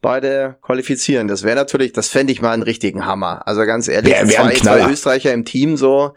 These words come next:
Speaker 1: spielen dann auch noch einen Vierer, die sind ja sehr unterschiedlich. Also, das wär, das wär richtig,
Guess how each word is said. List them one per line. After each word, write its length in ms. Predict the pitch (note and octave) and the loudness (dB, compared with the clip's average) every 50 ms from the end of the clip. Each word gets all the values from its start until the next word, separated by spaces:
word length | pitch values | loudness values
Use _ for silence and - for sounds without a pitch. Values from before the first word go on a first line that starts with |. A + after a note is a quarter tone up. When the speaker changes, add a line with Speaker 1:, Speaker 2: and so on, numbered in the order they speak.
| - - - | -20 -20 -20
Speaker 1:
spielen 260 | - - - D3 C#3 | -12 -4 0 2 2
dann 140 | C#3+ C#3 C3 | 2 2 2
auch 140 | - B2 C3 | 2 0 0
noch 120 | C3 B2 | 0 -2
einen 120 | A#2+ A#2 A2+ | -4 -4 -8
Vierer, 320 | - - D3 D#3+ D3+ D#3 | -4 0 0 4 4 4
die 80 | C#3 B2+ | 2 2
sind 180 | A2 B2 A#2 B2 | -2 -2 0 0
ja 80 | B2 A2+ | 0 2
sehr 200 | A2 B2+ C3 C3 | 2 2 2 2
unterschiedlich. 760 | C3+ D3 E3 D3 C#3 - - - D3 C#3+ C#3+ C#3+ C#3+ - _ _ | 2 2 2 2 0 0 -6 -2 0 0 0 0 -2 -10 _ _
Also, 540 | - - A2 A#2 A2+ A#2 A#2 A#2 A#2+ A#2 A2+ G#2+ - _ _ _ _ _ - | -6 -4 -4 -2 0 -2 -2 -2 -2 -4 -6 -8 -12 _ _ _ _ _ -6
das 200 | - G#2+ - - | -6 -6 -4 -2
wär, 280 | G#2+ G#2+ G#2 G#2 G2 | -2 -2 -2 -2 -4
das 180 | F#2 - F#2+ - | -4 -6 -4 -4
wär 160 | G2 G2+ G2+ | -4 -2 -2
richtig, 480 | A#2 C3 - - F#2+ E2+ - - - | -2 -4 -4 -6 -12 -12 -12 -18 -18